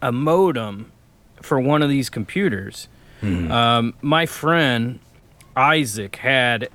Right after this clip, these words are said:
Speaker 1: a three hundred baud modem, and it was the coolest thing. All he had to do is call this number, okay?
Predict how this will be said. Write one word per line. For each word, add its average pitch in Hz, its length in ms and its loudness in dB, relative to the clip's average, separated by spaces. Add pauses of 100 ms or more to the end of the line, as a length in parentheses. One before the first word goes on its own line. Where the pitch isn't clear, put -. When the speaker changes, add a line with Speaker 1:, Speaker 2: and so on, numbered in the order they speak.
Speaker 1:
a 120 160 -4
three 170 340 -2
hundred 139 460 2
baud 123 260 4
modem, 110 580 -2 (520)
and 139 160 2
it 147 80 0
was 139 180 0
the 123 80 -4
coolest 160 540 2
thing. 123 280 -2 (460)
All 180 280 2
he 185 120 0
had 175 300 0
to 160 80 -4
do 135 500 0
is 120 220 -4
call 160 400 2
this 143 280 -6
number, 123 880 -2
okay? 131 520 -2